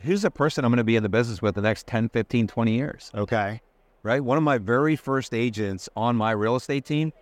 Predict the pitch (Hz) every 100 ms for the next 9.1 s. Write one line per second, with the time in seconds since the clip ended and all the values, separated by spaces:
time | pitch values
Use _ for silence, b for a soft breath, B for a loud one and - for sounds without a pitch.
0 | _ 113 - - 147 139 117 127 - 127
1 | - 110 92 123 95 78 101 98 117 107
2 | 117 _ _ _ _ _ - 127 127 117
3 | 113 95 98 _ _ _ - 147 165 156
4 | 143 147 135 123 156 143 139 131 131 113
5 | 123 - 135 135 120 147 139 131 127 127
6 | 131 123 107 123 123 117 117 - 151 135
7 | - 127 123 123 113 113 98 87 _ _
8 | _ 135 143 123 - 139 147 160 139 120